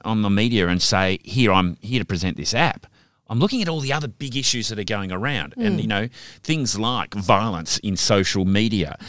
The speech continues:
Speaker 1: um, un-, you know, uh, uh, well, uh, scenes and visual,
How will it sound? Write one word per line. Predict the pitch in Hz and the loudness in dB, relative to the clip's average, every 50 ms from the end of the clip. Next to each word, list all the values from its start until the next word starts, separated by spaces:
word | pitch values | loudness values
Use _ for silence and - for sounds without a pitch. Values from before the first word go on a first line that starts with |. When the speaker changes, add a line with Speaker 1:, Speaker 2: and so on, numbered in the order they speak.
| - - - - - | -18 -18 -20 -16 -8
Speaker 1:
um, | - 98 98 98 95 95 95 92 92 92 95 90 - | -6 -4 -2 0 0 2 2 2 0 0 -2 -4 -4
un-, | - 117 113 110 107 101 - - | -2 0 0 0 -2 -4 -6 -6
you | 101 | -4
know, | 95 90 90 - | -4 -4 -4 -4
uh, | - 95 95 92 90 87 - - | -6 -6 -4 -4 -4 -6 -6 -8
uh, | 90 82 80 117 - - - - - - | -10 -10 -10 -12 -12 -8 -8 -8 -8 -8
well, | 101 95 78 73 - - - - - - - - | -10 -10 -10 -12 -16 -18 -18 -16 -16 -16 -16 -14
uh, | - - 73 - - 50 50 50 - - - - | -12 -10 -10 -10 -12 -12 -14 -14 -14 -14 -8 -2
scenes | - - - - - - - 120 117 113 110 107 101 98 92 - | 0 2 2 2 2 2 4 4 4 2 2 2 2 0 0 -2
and | 107 - 98 95 92 90 90 87 87 85 90 - | -2 -4 -4 -4 -4 -4 -4 -4 -6 -8 -8 -10
visual, | 90 95 95 92 113 120 110 98 101 87 87 95 | -10 -10 -6 -4 -2 -2 0 0 -2 -2 -4 -4